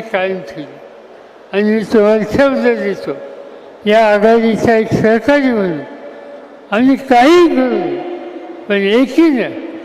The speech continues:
महाराष्ट्राचे चित्र बदलण्यासाठी तुम्हा लोकांच्या सोबत कार्यक्रम देऊ. समाज असेल,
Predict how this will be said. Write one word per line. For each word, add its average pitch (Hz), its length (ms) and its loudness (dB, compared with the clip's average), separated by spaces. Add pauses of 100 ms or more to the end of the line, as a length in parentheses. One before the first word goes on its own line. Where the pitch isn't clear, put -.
(320)
महाराष्ट्राचे 233 920 2
चित्र 285 540 2
बदलण्यासाठी 214 1120 0 (800)
तुम्हा 262 320 4
लोकांच्या 240 640 2
सोबत 196 400 0 (440)
कार्यक्रम 226 600 4
देऊ. 208 260 2 (560)
समाज 208 420 4
असेल, 202 440 -2